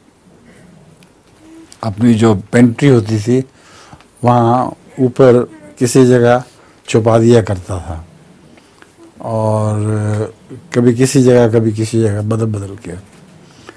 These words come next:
तो इनसे पूछा करता था मैं शौकी से और फ़ायदा से कि आज कौन सी मिठाई आप पसंद करेंगी।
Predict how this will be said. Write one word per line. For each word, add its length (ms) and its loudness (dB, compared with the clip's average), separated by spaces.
तो 380 -6
इनसे 300 0
पूछा 360 2
करता 360 0
था 140 -4
मैं 340 -2
शौकी 380 -2
से 160 0
और 100 2
फ़ायदा 360 0
से 240 -6
कि 80 -2
आज 260 4
कौन 260 2
सी 160 2
मिठाई 420 2
आप 220 -2
पसंद 360 -4
करेंगी। 420 -4